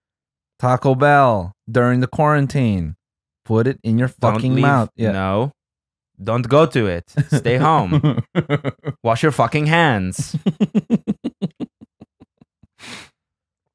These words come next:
Speaker 2: Double
Speaker 1: Re-
Speaker 2: stuff Oreos, fifteen packs. Put them in your face.
Speaker 1: <laughs>
Speaker 2: Eat them.
Speaker 1: I'm just thinking about you getting the coronavirus.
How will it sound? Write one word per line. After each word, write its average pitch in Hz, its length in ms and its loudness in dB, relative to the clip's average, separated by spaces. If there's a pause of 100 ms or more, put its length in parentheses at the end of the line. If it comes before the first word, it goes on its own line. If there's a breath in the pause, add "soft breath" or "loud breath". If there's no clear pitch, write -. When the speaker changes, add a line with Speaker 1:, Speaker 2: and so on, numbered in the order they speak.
(200)
Speaker 2:
Double 127 180 2
Speaker 1:
Re- 131 60 2
Speaker 2:
stuff 151 300 2
Oreos, 151 480 4
fifteen 139 460 -4
packs. 156 440 2
Put 123 220 -4
them 131 140 0
in 120 120 0
your 135 100 0
face. 143 720 2 (320)
Speaker 1:
<laughs> - 300 -14
Speaker 2:
Eat 143 220 -2
them. 131 360 -2 (1000 loud breath)
Speaker 1:
I'm 147 80 -2
just 143 180 -2
thinking 131 220 0
about 113 160 2
you 113 100 0
getting 113 260 2
the 107 100 0
coronavirus. 101 920 -2